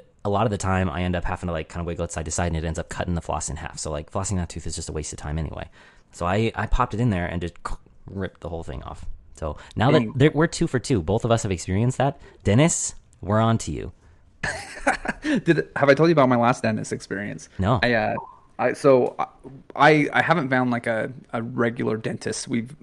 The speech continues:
Speaker 2: I had a root canal, went to a different dentist, all this type of stuff. So I've, I have not had a consistent dentist, but we've started going to this one place, and I just don't like the dude. I just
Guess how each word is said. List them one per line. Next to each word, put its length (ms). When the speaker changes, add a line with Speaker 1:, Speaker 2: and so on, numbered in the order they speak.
Speaker 2:
I 40
had 140
a 40
root 220
canal, 280
went 140
to 60
a 20
different 380
dentist, 300
all 100
this 80
type 80
of 60
stuff. 160
So 100
I've, 140
I 60
have 160
not 200
had 100
a 40
consistent 420
dentist, 420
but 180
we've 100
started 220
going 320
to 120
this 140
one 160
place, 340
and 200
I 100
just 220
don't 200
like 180
the 60
dude. 440
I 80
just 160